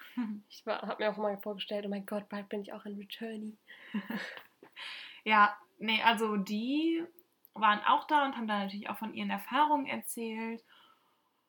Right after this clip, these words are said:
Speaker 1: und von den Schulen und auf, vielleicht auf was man achten sollte, wie in so einem Reiseführer, so Do's and Don'ts gefühlt.
Speaker 2: Ja, ich glaub, da lernt man halt auch nochmal so ein paar Regeln kennen.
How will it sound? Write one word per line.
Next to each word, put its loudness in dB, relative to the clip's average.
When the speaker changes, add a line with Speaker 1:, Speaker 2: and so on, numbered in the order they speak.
Speaker 1:
und 2
von -2
den 0
Schulen -2
und -8
auf, -4
vielleicht -4
auf -8
was -6
man -2
achten 0
sollte, 0
wie -2
in 0
so -2
einem 4
Reiseführer, 6
so -6
Do's -4
and 0
Don'ts -2
gefühlt. -6
Speaker 2:
Ja, -4
ich -14
glaub, 4
da 4
lernt 2
man 0
halt -4
auch -4
nochmal -4
so -4
ein -4
paar -6
Regeln 0
kennen. -2